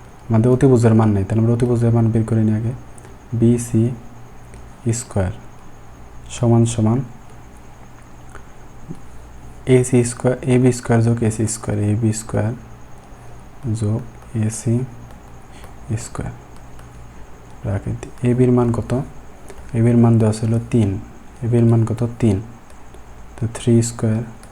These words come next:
এসির মান কত? চার। তাহলে তিনের স্কয়ার করলে নাইন, চারের স্কয়ার করলে ষোলো। তাহলে কত হয়? পঁচিশ। এটা কিসের মান পেলাম? বিসি স্কয়ার মান। অতএব বিসির মান কত? বিসির মান হচ্ছে root over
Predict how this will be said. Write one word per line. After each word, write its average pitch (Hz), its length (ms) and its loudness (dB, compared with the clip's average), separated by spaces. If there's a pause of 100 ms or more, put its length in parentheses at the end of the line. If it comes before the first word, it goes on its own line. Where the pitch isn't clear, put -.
(400)
এসির 120 240 2
মান 120 200 4
কত? 120 280 -2 (520)
চার। 95 240 0 (880)
তাহলে 110 220 0 (220)
তিনের 123 360 2
স্কয়ার 123 240 0
করলে 117 180 2
নাইন, 117 260 4
চারের 117 340 0
স্কয়ার 117 360 -4
করলে 123 240 -2 (580)
ষোলো। 101 220 2
তাহলে 110 220 -2
কত 117 180 -2
হয়? 123 80 0 (120)
পঁচিশ। 120 360 0 (640)
এটা 123 160 0
কিসের 131 240 2
মান 127 180 6
পেলাম? 104 360 0 (100)
বিসি 120 440 2 (800)
স্কয়ার 101 340 0
মান। 101 160 0
অতএব 113 240 2 (220)
বিসির 120 280 2
মান 123 220 2
কত? 120 200 -2 (1300)
বিসির 120 240 0
মান 117 140 4
হচ্ছে 117 160 0
root 117 160 2
over 127 280 2